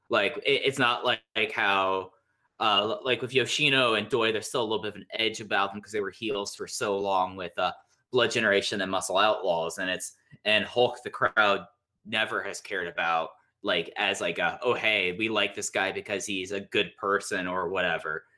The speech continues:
But just seeing, like, the, the, uh, the elbow exchanges and the uppercuts between those two was tremendous. I think that, uh, Natural Vibes, the one thing that kind of annoyed me about this match was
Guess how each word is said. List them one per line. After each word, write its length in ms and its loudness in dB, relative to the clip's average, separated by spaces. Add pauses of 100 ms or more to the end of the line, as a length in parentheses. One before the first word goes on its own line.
(220)
But 320 2 (200)
just 240 2
seeing, 280 2
like, 320 2 (180)
the, 300 2
the, 180 4
uh, 200 2 (500)
the 320 0
elbow 400 6
exchanges 720 0
and 120 -4
the 180 -4
uppercuts 520 -2
between 320 -6
those 220 0
two 180 2
was 220 -2
tremendous. 760 -2
I 140 2
think 260 -6
that, 260 2 (1200)
uh, 80 2
Natural 480 4
Vibes, 360 2
the 100 0
one 180 0
thing 180 2
that 220 0
kind 200 -2
of 120 -4
annoyed 280 0
me 100 -2
about 240 -2
this 180 -10
match 340 -2
was 460 0